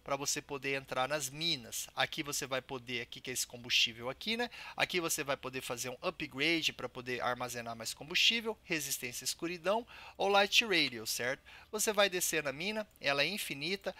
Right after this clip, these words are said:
Cada ponto desse daqui vai gastando um determinado número de pontos. Aqui você tem os azurites, que você vai pegar pra aumentar, que é a moeda que você usa pra dar um upgrade ah, no seu campo de visão, na sua resistência à escuridão,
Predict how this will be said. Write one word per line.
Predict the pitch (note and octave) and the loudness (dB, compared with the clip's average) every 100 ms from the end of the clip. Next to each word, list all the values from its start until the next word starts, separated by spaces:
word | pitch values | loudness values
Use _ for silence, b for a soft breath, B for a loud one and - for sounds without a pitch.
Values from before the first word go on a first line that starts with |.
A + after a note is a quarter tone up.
| B | B
Cada | - C4 B3 | -2 2 2
ponto | - G3+ G3 | 0 -2 -2
desse | F3 D#3+ - | -4 -2 0
daqui | C#3+ - - D#3 B2 - | 0 -2 -4 -6 -6 -10
vai | B2+ C#3 | 0 2
gastando | C#3 - - C#3+ | 2 0 -2 -4
um | C3 | -4
determinado | B2+ C#3+ C#3 C3 C3 B2 | -6 -6 -6 -2 -2 -2
número | B2+ B2 A#2 | -10 -10 -6
de | A2 | -6
pontos. | - D#3+ F#3+ G3+ F#3 - B B | -6 -2 0 0 -4 -6 B B
Aqui | - E3 G#3 | 4 4 2
você | G3+ - E3+ | -2 -2 -2
tem | D#3 D3+ | -2 -2
os | C3 | 2
azurites, | F#3 G3 E3+ D3 F#3+ - G#3+ - - - | 4 4 0 -4 -4 0 2 2 -2 -8
que | C3+ | -6
você | C3+ C#3+ | -4 0
vai | C3 | -2
pegar | - C3 B2+ | -2 2 2
pra | B2+ C3+ - | 2 0 2
aumentar, | B2 D#3+ E3+ C3+ - D3 | 4 4 4 -4 2 2
que | - | 4
é | C3+ | -2
a | |
moeda | C3+ C3+ C#3+ D#3+ C#3+ | 0 4 6 6 0
que | C3 | -6
você | C3+ - C3 | -4 -4 -4
usa | C#3 C#3+ C3 | -6 -6 -6
pra | - E3 | -2 0
dar | D3 | 2
um | C#3+ C3+ | 0 -2
upgrade | B2+ B2+ A#2+ C#3 C3+ A2 B B B B - | -8 -10 -4 -2 0 -4 B B B B 0
ah, | B2+ C3 B2+ B2 A#2+ | 4 6 6 6 2
no | C3+ | -2
seu | - C3+ | -4 -4
campo | - A#2+ | -6 -8
de | A#2+ | -8
visão, | B2 A#2+ G3 G3 | -6 0 2 2
na | D#3 | 0
sua | - A#2+ | -4 -4
resistência | A#2+ A#2 A#2+ A#2+ | -6 -8 -6 -6
à | |
escuridão, | A#2+ - A#2 A2+ C#3 E3+ | -6 -4 -10 -4 0 0